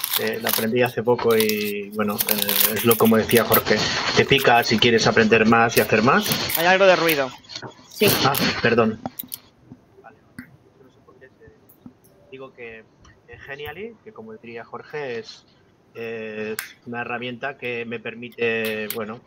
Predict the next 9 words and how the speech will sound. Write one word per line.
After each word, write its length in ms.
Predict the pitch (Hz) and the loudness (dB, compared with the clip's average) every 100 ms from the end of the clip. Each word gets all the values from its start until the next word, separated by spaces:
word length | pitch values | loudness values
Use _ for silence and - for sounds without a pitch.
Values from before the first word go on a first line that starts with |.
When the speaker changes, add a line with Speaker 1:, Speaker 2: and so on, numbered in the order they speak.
| - | -18
Speaker 1:
mm, 420 | 104 104 104 - 127 | -12 -10 -10 -12 -10
es 140 | 117 | -4
muy 160 | 123 120 | 2 2
atractiva 680 | 113 113 - 156 160 226 233 - - - - - - - - | 2 -4 -2 4 4 4 -2 -14 -16 -14 -14 -10 -12 -12 -10
y, 840 | 120 120 113 110 110 107 104 104 107 - _ _ _ _ _ _ _ - | -8 -8 -6 0 4 6 6 6 4 -2 _ _ _ _ _ _ _ -12
y 60 | 123 | -12
ahí 140 | 120 | -12
está, 340 | 117 - 120 151 | -14 -14 -14 -12
y 540 | 123 113 110 110 107 | -14 -14 -16 -20 -20